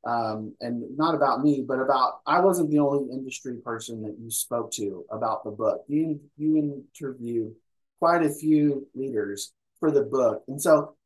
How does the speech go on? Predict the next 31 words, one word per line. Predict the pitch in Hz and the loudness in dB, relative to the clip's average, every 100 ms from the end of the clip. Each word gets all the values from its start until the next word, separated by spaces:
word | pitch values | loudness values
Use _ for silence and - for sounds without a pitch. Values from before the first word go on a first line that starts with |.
| _ | _
I | 165 | 0
wanted | 190 294 262 170 | 4 4 2 -2
you | 175 | -6
to | 165 | -2
kind | 180 170 | 0 0
of | 143 - - | 0 -4 -8
tell | 185 180 180 | 2 6 6
us | 180 | 4
a | 147 | 2
little | 143 160 170 | 4 4 4
bit | 147 143 143 | 4 2 2
about | 127 127 131 120 - | 0 0 0 0 -2
that, | 117 123 123 123 - - _ | -2 0 2 0 -6 -8 _
um, | 107 98 104 98 98 95 _ - | -2 0 -2 -4 -12 -18 _ -2
process, | 170 175 175 160 147 147 - - _ _ _ - | 2 2 2 2 2 2 -2 -4 _ _ _ -8
um, | 123 117 110 107 107 _ | -2 0 -2 -4 -10 _
what | 151 185 180 | 2 2 2
you | |
took | 165 180 160 | -4 -4 2
away | 135 135 143 | 4 6 4
from | 147 151 147 | 4 2 4
it, | 143 139 139 | 4 2 0
like, | 127 135 123 _ _ | -4 -6 -6 _ _
how, | - 156 | -8 -6
how | - 175 185 | -4 0 2
did | 175 | 2
that | 151 147 - | 2 2 0
influence | 131 143 143 139 123 120 117 - - | -8 -6 0 2 2 -4 -6 -8 -6
the, | 120 - | -8 -8
the | 113 | -12
book? | 107 104 - - | -6 -4 -4 -8